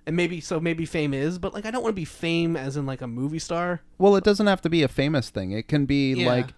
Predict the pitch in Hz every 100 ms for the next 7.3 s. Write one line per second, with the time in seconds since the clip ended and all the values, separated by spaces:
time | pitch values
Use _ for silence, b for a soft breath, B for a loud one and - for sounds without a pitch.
0 | - 147 147 135 131 147 156 151 131 123
1 | 131 123 120 127 131 120 123 - 123 123
2 | 131 123 123 123 123 113 117 113 110 117
3 | 104 - 127 135 107 110 110 120 131 117
4 | - 113 113 110 110 110 - 113 113 107
5 | 104 110 107 - 107 104 95 101 117 120
6 | 113 - 110 107 104 - 120 120 - 113
7 | 113 107 104